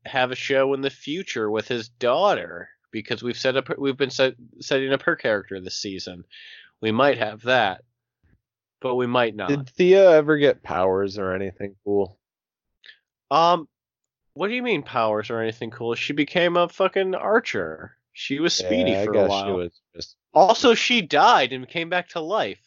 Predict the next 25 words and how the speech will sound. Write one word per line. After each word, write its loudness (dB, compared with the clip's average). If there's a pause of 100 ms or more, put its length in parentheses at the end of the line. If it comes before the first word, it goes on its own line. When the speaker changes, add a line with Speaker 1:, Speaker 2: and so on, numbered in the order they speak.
(160)
Speaker 1:
and, -8
uh, 0
had -4
the -8
pow-, -2
had, -4
like, 0 (300)
an -2
insati-, -2 (100)
in-, -4
insatiable -4
bloodlust -2
rage. -10 (640)
Speaker 2:
She -8
Speaker 1:
So, 0
Speaker 2:
did. -8 (540)
Speaker 1:
so -2
Speaker 2:
That 4
was 0
Speaker 1:
kind 4
Speaker 2:
pretty -2
Speaker 1:
of, 2
Speaker 2:
hot. -4 (560)
Speaker 1:
but -2
no. 0